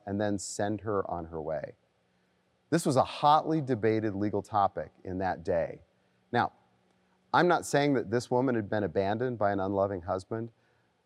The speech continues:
but the fact that this was considered acceptable by some Jewish leaders at that time helps us to understand how they might have treated a woman with a long-lasting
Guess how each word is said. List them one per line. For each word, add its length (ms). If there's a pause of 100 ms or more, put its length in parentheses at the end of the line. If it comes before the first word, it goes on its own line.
(260)
but 140
the 80
fact 720
that 280
this 300
was 120
considered 580
acceptable 760
by 200
some 360
Jewish 400
leaders 460
at 140
that 220
time 500 (480)
helps 280
us 160
to 180
understand 840 (260)
how 140
they 100
might 260
have 140
treated 420
a 80
woman 380
with 160
a 60
long-lasting 720